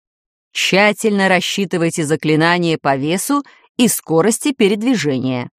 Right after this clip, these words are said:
Самое быстрое заклинание Торопыгус Угорелус подходит для стремительного перемещения небольших по весу предметов и волшебников на большие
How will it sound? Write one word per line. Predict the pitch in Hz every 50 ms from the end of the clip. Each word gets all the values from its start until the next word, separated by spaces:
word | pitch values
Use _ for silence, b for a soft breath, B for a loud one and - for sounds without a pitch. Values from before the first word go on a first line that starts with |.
| _ _ _ _ _ _ _ _ _ _ _ -
Самое | - - - 277 294 302 285 302 302 294
быстрое | 208 170 196 190 180 - - 185 170 175 165
заклинание | 147 165 156 - 180 170 165 170 170 165 160 156 156 156 156 151 147
Торопыгус | - - 190 190 180 180 - 175 165 147 156 165 - -
Угорелус | 180 175 208 247 294 381 415 277 196 143 - - - b b b b b b b b
подходит | - 226 233 - - - 359 381 370 294 330 330 269 - -
для | 208 185 175 190 220 294
стремительного | 262 - - 277 311 294 262 254 226 180 - 202 185 185 175 165 160 160
перемещения | - - 160 151 151 151 143 127 - - - 240 269 285 285 294 302 302 294 302 302 _ _ _ _ _ _ -
небольших | 254 311 370 415 359 320 330 302 - - - 240 247 - - -
по | - 175 180
весу | 180 202 190 175 - - 160 135
предметов | - - 131 131 139 160 196 262 302 - 349 359 349 - _ _ _ _ _ -
и | - 311
волшебников | 277 262 220 165 151 - - - 117 123 123 151 214 262 - - 403 403 - - _ _ -
на | - 165 190 208 214
большие | 165 143 156 147 139 - - - 262 311 349 330 349 359 320